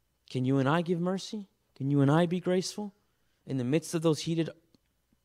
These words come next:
moments? What thoughts do we entertain? Do we use our spouse's weak points to hurt them the most? Or are we willing to say, "God, I need, I need to see you in this.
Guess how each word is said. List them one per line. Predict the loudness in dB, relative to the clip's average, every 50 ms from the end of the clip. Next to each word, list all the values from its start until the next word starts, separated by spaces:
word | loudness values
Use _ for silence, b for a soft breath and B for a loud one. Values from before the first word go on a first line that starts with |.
| _ -8
moments? | -6 -4 -4 -4 -4 -6 -8 -12 -14 -16 -16 _ _ _ _ _ _ _
What | -4 -4 -2
thoughts | 0 4 4 6 6 4 2 -2
do | -2 0 0
we | 2 0 0
entertain? | -2 -4 -6 -8 -10 -10 -8 -8 -8 -8 -10 -14 -18 -20 _ _ _ _ _ _ _ _ _ _ _ _ _ _ _ _ _ _ _ _ _ _ _ _ _ _ _ _ _ _ _ _ _ _ _ -4
Do | -2 0
we | 2 2
use | 2 2 4 4 2 0 0 -2 2
our | 4 4 4
spouse's | 4 0 0 4 4 4 4 2 -2 -4
weak | 0 0 0 0 0 0
points | 4 4 4 4 4 2
to | 0 -2
hurt | 4 6 6 6 6 6
them | 4 2 2 2
the | 0
most? | 2 4 2 2 2 0 -6 -12 -16 -20 _ _ _ _ _ _ _ _ _ _ _ _ _ _
Or | 2 4 6
are | 8
we | 8 8 8
willing | 8 8 8 8 8 6 4
to | 2 -4
say, | 0 4 8 8 8 8 8 4 0 b b b b b b b b b b b b b b b b b b b b b b -20 _ B B B B B B B B B B -8 -4
"God, | -2 0 0 0 0
I | 0
need, | 0 0 0 -2 -2 -2 0
I | 0 2
need | 2 2 2
to | 0
see | -2 -2 -2 -2 -2
you | 0 0 -2 -2
in | -4 -6
this. | -8 -10 -10 -12 -14 -14 -16 -18